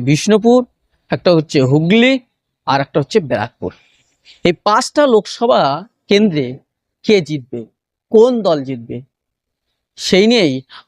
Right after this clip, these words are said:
আজ আলোচনা করব। নজর কাড়া পাঁচ লোকসভার আসন, সেই আসন নিয়েই আজ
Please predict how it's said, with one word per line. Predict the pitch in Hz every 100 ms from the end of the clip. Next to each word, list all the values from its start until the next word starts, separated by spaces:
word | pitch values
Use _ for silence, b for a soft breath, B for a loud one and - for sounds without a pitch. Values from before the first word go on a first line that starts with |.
| 170
আজ | 165 170 156
আলোচনা | 139 131 120 120
করব। | 117 113 98 _ _ _ _
নজর | 165 190 208 277 254
কাড়া | 277 208 151 185 _ _ _ -
পাঁচ | 190 196 220 - 175 165
লোকসভার | 170 - 160 135
আসন, | 113 - 117 - _ _ _ -
সেই | 180 143
আসন | 143 214 208
নিয়েই | 220 233 - _
আজ | 156